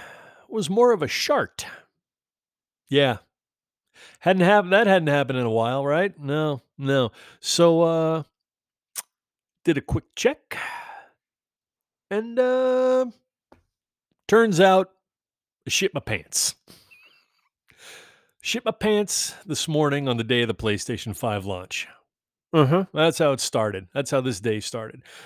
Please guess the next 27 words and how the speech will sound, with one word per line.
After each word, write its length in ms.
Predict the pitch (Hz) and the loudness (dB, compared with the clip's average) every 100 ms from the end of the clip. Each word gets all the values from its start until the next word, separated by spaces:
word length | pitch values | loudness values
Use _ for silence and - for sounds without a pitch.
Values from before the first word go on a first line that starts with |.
| - 104 | -20 -12
There 300 | 95 95 107 | -4 -2 0
it 80 | |
goes. 440 | 104 214 247 151 87 | 6 6 6 2 -4
Take 320 | - 107 98 | -4 -4 -2
everything 360 | 135 151 165 185 | -4 -2 0 4
off, 420 | 214 220 - - | 4 2 -4 -4
uh, 640 | 139 131 120 117 113 110 | 0 0 0 -2 -2 -4
you 140 | 117 113 | -4 -2
know, 240 | 110 110 | -2 0
uh, 180 | 110 110 | -2 -4
wipe 400 | 113 139 160 - | 0 2 2 4
down 440 | 175 185 190 196 | 4 6 6 4
a 40 | 196 | 4
little 240 | 196 196 | 4 4
bit 580 | 175 214 214 - - - - - | 6 4 4 -6 -6 -8 -10 0
or 180 | 147 131 | 4 4
a 80 | |
lot. 640 | 123 151 208 226 - - - _ _ _ _ _ _ - | 4 2 0 0 -8 -16 -16 _ _ _ _ _ _ -4
You 80 | 151 | 0
know, 140 | 143 | 0
maybe, 480 | 190 226 226 240 240 | 2 2 4 2 4
uh, 340 | 233 240 233 | 6 6 4
take 220 | 202 269 247 | 2 -2 -4
a 80 | 185 | -2
quick 260 | 254 - | -2 0
shower. 480 | - 196 113 95 - _ _ _ _ _ - | 4 6 4 0 -10 _ _ _ _ _ -4
Yeah. 220 | 101 | -4